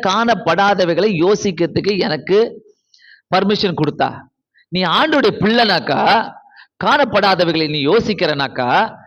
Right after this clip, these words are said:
அது எப்படி உனக்குள்ள அது போகுது? So, இந்த, இந்த, இந்த குருடனுடைய கதையை நான் ரொம்ப தொட்டுச்சு.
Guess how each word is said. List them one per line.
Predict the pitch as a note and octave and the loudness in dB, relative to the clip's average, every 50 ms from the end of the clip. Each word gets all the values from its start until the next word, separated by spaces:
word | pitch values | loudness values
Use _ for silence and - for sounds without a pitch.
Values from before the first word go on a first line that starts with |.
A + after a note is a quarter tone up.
| - - | -18 -8
அது | - - F#3 F#3+ F3 E3 | -6 -2 0 0 2 2
எப்படி | G#3 B3 A#3+ - E4+ G4 E4 C4+ | 2 0 0 0 0 2 2 2
உனக்குள்ள | A#3 G3+ F#3 - F#3+ G#3 A3+ | 2 0 0 0 0 2 2
அது | A3+ G3+ E3+ - - | 2 2 0 -2 -2
போகுது? | - E3 F3+ F3 D#3 D3+ F3 E3+ D3+ B2 A2 - - - - - - | 0 2 2 2 2 2 2 2 2 2 0 -4 -8 -14 -20 -20 -16
So, | - - - G#3 E3+ C#3+ C#3+ F#3 B3+ B3+ - | -6 -2 2 2 2 4 2 2 0 0 -2
இந்த, | - F3+ G#3+ A#3 A#3+ A3 A3+ | -2 -2 -2 0 0 0 0
இந்த, | - G3+ A#3 A#3+ B3+ B3 A#3 B3 A3+ A3 G#3+ G#3 G3+ G3 E3 D#3 - - - _ _ _ _ _ _ | 0 -2 -2 0 0 2 2 4 4 4 4 4 4 2 0 -2 -6 -16 -20 _ _ _ _ _ _
இந்த | - G#3+ G#3+ A3 - - | -8 -2 -2 -2 -2 0
குருடனுடைய | - D#4 G4+ F#4+ F4+ F4+ E4 D4 B3 A3 E3 | 0 2 2 4 4 2 2 2 2 0 2
கதையை | - A3 A3+ C4+ C#4 B3+ | 0 0 2 2 2 2
நான் | A#3 A3 G3 G3+ | 2 0 0 0
ரொம்ப | A3 B3 G3 - G3+ | -2 -2 -2 -2 -2
தொட்டுச்சு. | - - E3 - A2 - - | -2 -2 -4 -6 -8 -10 -10